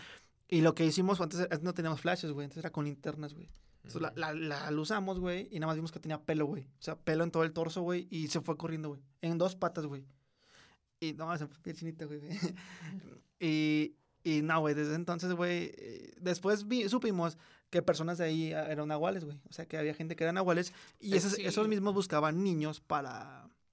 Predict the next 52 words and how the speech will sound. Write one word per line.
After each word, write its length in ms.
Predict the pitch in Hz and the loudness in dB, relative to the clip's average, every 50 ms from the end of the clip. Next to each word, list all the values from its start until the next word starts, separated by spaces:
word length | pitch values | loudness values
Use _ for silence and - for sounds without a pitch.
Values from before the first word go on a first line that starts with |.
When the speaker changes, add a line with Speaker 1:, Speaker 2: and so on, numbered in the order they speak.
| _ _ _ _ _ _ - | _ _ _ _ _ _ -6
Speaker 1:
para, 560 | - 156 156 147 143 139 135 143 139 151 196 - - - - - - - - | -4 -2 -2 -2 -4 -6 -8 -10 -14 -16 -18 -20 -20 -20 -20 -20 -14 -8 -4
no 100 | 196 214 | -4 -2
sé, 220 | - - 180 170 | 2 2 2 4
güey, 160 | 165 165 156 | 2 2 -2
como, 180 | 156 175 170 175 | -2 -4 -4 -2
no 100 | 175 190 | 0 0
sé 80 | 220 220 | 0 0
si 80 | 247 233 | 0 0
sacrificarlos 720 | 226 180 165 156 170 156 147 - 160 156 156 165 165 156 | 0 0 -2 -2 -2 -2 0 0 0 2 2 0 -2 -2
o 60 | 165 | -2
no 120 | 151 156 156 | -4 -4 -4
sé 180 | - 165 160 160 | -4 -4 -4 -4
cómo 240 | - 165 160 156 151 | -6 -6 -4 -2 -2
Speaker 2:
Se 60 | 151 | -2
los 100 | 156 151 | -2 0
Speaker 1:
sea. 100 | - 180 | 0 0
Speaker 2:
llevaban, 260 | 185 180 175 170 165 | 0 0 -2 -4 -6
Speaker 1:
Ajá, 60 | - - 165 170 | -6 -4 -2 0
Speaker 2:
según 140 | 156 156 | 2 4
Speaker 1:
se 60 | 156 175 | 6 6
los 80 | 160 | 6
Speaker 2:
la, 40 | 151 | 6
Speaker 1:
llevaban 220 | 165 165 170 175 | 8 6 6 6
Speaker 2:
la 60 | 170 165 | 6 4
Speaker 1:
los 60 | 160 165 | 2 0
niños. 160 | 165 165 151 | 0 0 0
Speaker 2:
leyenda 220 | 139 131 127 - - | -2 -2 -2 -2 0
de, 60 | 147 | 0
Speaker 1:
Ajá. 100 | 156 - | 0 -2
Speaker 2:
de 60 | 117 | -4
ese 160 | 117 - - | -6 -10 -12
lugar. 140 | 120 - - | -8 -2 2
Speaker 1:
No, 180 | 175 254 320 185 | 6 8 8 8
y 120 | 160 151 | 8 6
sí 180 | - - 151 147 | 4 0 0 0
pasaba, 320 | 147 - 180 - 175 196 | 2 2 2 4 4 4
güey, 180 | 226 190 175 156 | 4 4 2 2
que 320 | 175 156 147 143 143 147 | 0 -2 -2 -2 -2 -4
sí 120 | 151 - 156 | -6 -8 -6
se, 180 | 143 170 165 160 160 | -4 -2 -2 -2 -2
se 120 | 160 - 160 | -4 -4 -4
aparecían 280 | 151 156 147 143 151 | -2 -2 -4 -4 -4
niños 240 | 160 170 165 156 151 | -4 -4 -4 -6 -6
ahí, 120 | 151 170 180 | -6 -6 -6
güey. 160 | 175 156 156 - _ - | -6 -8 -10 -14 _ -10
O 20 | |
sea, 140 | - 156 151 | -8 -6 -6
no, 340 | 151 151 151 151 147 143 143 | -6 -6 -6 -8 -8 -8 -4
no 180 | 156 170 170 185 | 2 4 6 6
se 100 | 180 214 | 6 6
encontraron 420 | 196 165 170 160 151 156 156 156 | 4 4 2 4 6 6 6 6
nunca. 320 | 151 156 151 147 - 139 | 4 2 0 0 -2 -6